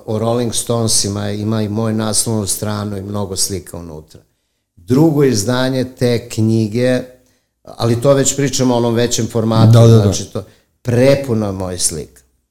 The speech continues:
Speaker 1: I onda se nešto desilo, ovaj, e,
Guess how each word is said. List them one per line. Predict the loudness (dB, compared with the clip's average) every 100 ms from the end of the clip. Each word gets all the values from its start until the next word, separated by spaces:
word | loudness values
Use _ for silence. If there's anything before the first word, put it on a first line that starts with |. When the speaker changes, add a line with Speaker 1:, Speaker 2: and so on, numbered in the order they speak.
| _ _ _ -10
Speaker 1:
I | -6
onda | -4 -2 0
se | 0 0
nešto | -2 -4 -4
desilo, | -6 -2 2 2 2 -2 -8 -10 -14 -16
ovaj, | -14 -14 -16 -14 -12 -12
e, | -16